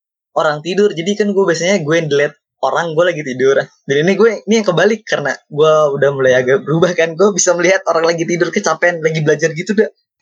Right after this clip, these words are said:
Terus gua iseng, ah, kayak orang-orang dulu kan zaman gua S M A, gua setiap tidur difotoin mulu kan. Iseng aja dah, ada aja tiba-tiba foto gua masuk grup aja. Kalau nggak,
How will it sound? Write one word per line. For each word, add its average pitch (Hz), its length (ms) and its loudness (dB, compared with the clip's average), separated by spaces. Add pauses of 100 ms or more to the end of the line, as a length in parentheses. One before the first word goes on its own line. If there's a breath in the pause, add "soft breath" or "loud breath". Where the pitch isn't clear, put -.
(580)
Terus - 240 -2 (380 loud breath)
gua 127 140 0
iseng, 135 220 0
ah, 175 140 -2 (120)
kayak 120 180 0
orang-orang 131 320 0
dulu 147 200 0
kan 160 160 0
zaman 131 260 -2
gua 123 360 2 (340)
S - 160 -6
M 110 120 2
A, 151 140 2 (960)
gua 151 160 -2
setiap 151 160 0
tidur 135 240 2
difotoin 123 400 0
mulu 135 300 2
kan. 123 300 -2
Iseng 113 320 -2
aja 117 200 0
dah, 135 220 2
ada 120 160 -2
aja 117 160 0
tiba-tiba 127 540 0
foto 113 240 0
gua 131 180 4
masuk 123 260 -4
grup 143 360 2
aja. 117 280 0 (320)
Kalau 123 160 -2
nggak, 131 200 2